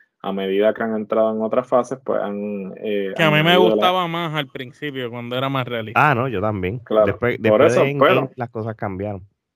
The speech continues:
Speaker 1: Definitivo, pero recuerda que ellos tienen que, este, seguir trabajando con todos los personajes, más con la adquisición de Fox, vas a traer una serie de personajes que obviamente son fantásticos,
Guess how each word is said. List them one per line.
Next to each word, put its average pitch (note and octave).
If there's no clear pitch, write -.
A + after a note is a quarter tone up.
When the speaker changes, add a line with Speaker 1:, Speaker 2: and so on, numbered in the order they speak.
Speaker 1:
Definitivo, A#2+
pero A#2
recuerda C3
que G#2+
ellos A#2+
tienen C3
que, A#2
este, G#2+
seguir G#2+
trabajando A#2+
con A2+
todos A2+
los B2+
personajes, B2+
más A2+
con A2+
la G#2+
adquisición A2
de B2
Fox, B2
vas G#2
a A2+
traer A2+
una A2+
serie A2+
de A2
personajes G#2+
que G2
obviamente G#2+
son A2
fantásticos, A2+